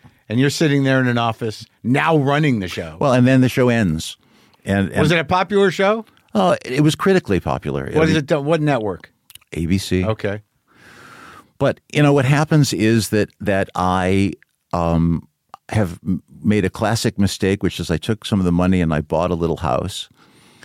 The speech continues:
Speaker 2: and then I couldn't afford to pay for the mortgage. And so I had to maybe get another job of that sort and try to find a
Speaker 1: You,
Speaker 2: way
Speaker 1: you
Speaker 2: to
Speaker 1: bought in.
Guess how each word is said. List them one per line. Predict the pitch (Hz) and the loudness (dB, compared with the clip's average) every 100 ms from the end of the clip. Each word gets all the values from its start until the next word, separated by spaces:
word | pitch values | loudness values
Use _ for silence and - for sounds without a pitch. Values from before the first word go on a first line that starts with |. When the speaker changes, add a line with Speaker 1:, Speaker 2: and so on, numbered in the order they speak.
| - - | -20 -4
Speaker 2:
and | 90 92 | 0 2
then | 104 101 - _ _ | 2 2 0 _ _
I | 90 | -6
couldn't | 92 104 92 90 - _ _ - - | -4 0 0 0 -4 _ _ -20 -16
afford | - - 92 | -12 -2 -2
to | 82 | 0
pay | 98 | -2
for | 87 101 | -2 0
the | |
mortgage. | 95 73 65 87 87 - _ _ _ _ _ _ | 2 0 -2 -6 -8 -14 _ _ _ _ _ _
And | 82 87 | -4 -2
so | 87 85 | 0 2
I | 85 | 0
had | 92 82 | 0 -2
to | - 92 85 | 0 0 0
maybe | 92 82 92 | -2 -2 -2
get | 90 | 2
another | 101 139 117 | 2 2 0
job | - 64 62 - | 0 -2 -4 -8
of | 76 | -4
that | 76 73 | -4 -4
sort | - 58 57 | -4 -6 -6
and | - | -10
try | - 71 | -4 -2
to | 76 | -2
find | - 73 76 | -4 -2 0
a | 73 | 0
Speaker 1:
You, | 73 | 0
Speaker 2:
way | 80 | 0
Speaker 1:
you | |
Speaker 2:
to | 71 | 0
Speaker 1:
bought | 190 196 220 | 0 2 2
in. | 240 254 208 117 | 2 4 4 0